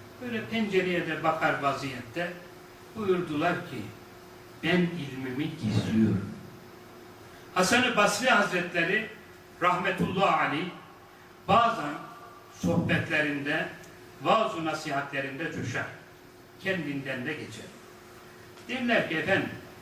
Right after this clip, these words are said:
bu kıl çulun içerisinde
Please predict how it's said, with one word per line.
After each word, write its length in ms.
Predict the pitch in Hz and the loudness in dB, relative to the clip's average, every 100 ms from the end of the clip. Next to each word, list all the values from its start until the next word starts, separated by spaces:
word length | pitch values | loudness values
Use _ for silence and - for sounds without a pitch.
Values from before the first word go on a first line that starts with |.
| - - - - - - - - - - 240 | -20 -20 -20 -20 -20 -20 -20 -20 -20 -16 -14
bu 340 | 240 - - | -12 -14 -12
kıl 340 | 262 214 - | -8 -8 -4
çulun 520 | - - - 196 - - - | 2 2 2 -2 -4 -6 -8
içerisinde 840 | - 139 123 - 135 123 131 143 | -4 -4 -4 -6 -6 -6 -6 -6